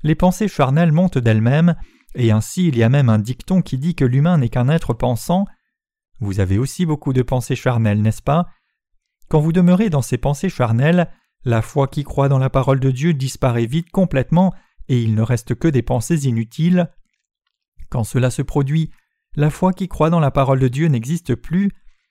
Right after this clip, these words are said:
Étant devenu incapable de croire en Dieu, vous ne pourrez plus suivre Dieu à la fin. Aussi nous nous sentirions anxieux et coupables de ce résultat. Chers croyants,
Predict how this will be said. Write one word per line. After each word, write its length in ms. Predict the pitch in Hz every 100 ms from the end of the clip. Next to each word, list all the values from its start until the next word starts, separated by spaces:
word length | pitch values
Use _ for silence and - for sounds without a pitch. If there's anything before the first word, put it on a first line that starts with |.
| _ -
Étant 280 | 113 104 110
devenu 420 | 107 98 104 123
incapable 540 | 135 139 139 143 143 135
de 80 | 131
croire 300 | - 139 143
en 100 | 139
Dieu, 300 | 147 175 170 _ -
vous 160 | - 151
ne 80 | 170
pourrez 280 | - 208 160
plus 220 | - 185
suivre 400 | - 151 127 123
Dieu 220 | 127 165
à 60 | 123
la 120 | 110
fin. 360 | - 147 190 - - _ _ _ -
Aussi 420 | 113 107 - 160
nous 120 | 127
nous 140 | 107 107
sentirions 680 | - 120 131 113 110 110 -
anxieux 500 | 143 143 - - 170
et 40 | 135
coupables 500 | - 165 156 160 135
de 100 | 120
ce 140 | -
résultat. 680 | 135 135 127 117 151 175 - _ _ _ _ _
Chers 240 | - 196 -
croyants, 440 | 143 143 185